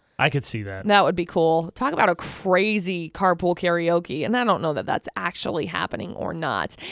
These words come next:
Speaker 2: And Selena Gomez confirming her summer's been great thanks to a rare personal Instagram post, 'cause she hasn't been posting on Instagram that much, but she's, they're doing a lot of filming. A lot, a lot, a lot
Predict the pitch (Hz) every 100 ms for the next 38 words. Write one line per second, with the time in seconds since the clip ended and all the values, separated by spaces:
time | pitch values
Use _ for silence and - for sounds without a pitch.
0 | - - 294 392 415 415 381 403 403 -
1 | 359 370 359 339 349 339 285 339 320 392
2 | 440 - - 339 330 311 330 311 294 269
3 | 269 285 294 302 - - 254 269 247 254
4 | 247 233 - - - _ - 233 220 226
5 | 202 202 196 196 185 - 196 190 165 -
6 | 247 - 233 233 220 214 220 220 220 214
7 | 208 180 156 185 196 196 185 185 185 185
8 | 170 180 185 - 180 - - 254 240 202
9 | - 208 208 262 247 226 180 - - 226
10 | 262 294 320 349 330 _ _ _ _ _
11 | _ _ _ _ 202 190 185 202 220 202
12 | 180 185 - 190 175 175 180 240 -